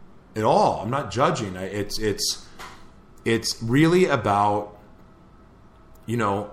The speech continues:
I'm noticing what's coming up for me and the person that I wanna be and what gets in my way.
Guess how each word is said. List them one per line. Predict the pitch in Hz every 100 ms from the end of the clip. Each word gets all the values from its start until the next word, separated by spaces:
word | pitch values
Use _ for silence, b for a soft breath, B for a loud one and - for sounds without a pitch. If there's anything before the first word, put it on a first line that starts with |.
| -
I'm | 113 127 - 95 110
noticing | 131 135 127 120 110
what's | 107
coming | - 117 120
up | 110
for | - 104
me | 101 117 113 95 82
and | 98
the | 101
person | - 113 - 98
that | 98
I | 113
wanna | 123 110 95
be | 87 95 92
and | 101
what | 107 95
gets | 113 107
in | 104
my | 92 85
way. | 80 98 98 76